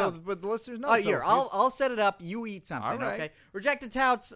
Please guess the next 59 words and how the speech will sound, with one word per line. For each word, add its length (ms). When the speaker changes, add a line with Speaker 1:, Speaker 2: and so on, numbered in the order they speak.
Speaker 1:
touts 340
are, 160
you 140
have 100
that 160
fifteen-second 580
social 360
media 360
blah, 520
whatever, 440
where 140
W 300
W 360
E 120
is 120
like, 200
"Hey, 260
these 220
are 80
our 100
fans, 360
and 100
these 160
are 40
what 200
they're 120
doing, 380
and 100
they're 120
gonna 160
say 220
something 340
that 140
we 180
approve, 400
and 80
we're 100
gonna 140
put 120
on 160
T 160
V." 220
What 120
about 160
all 80
the 80
stuff 240
they 120
don't 300
approve? 420
What 80
about 180
all 80
that 160
stuff 180
that's 160
in 60
the 80
deep, 420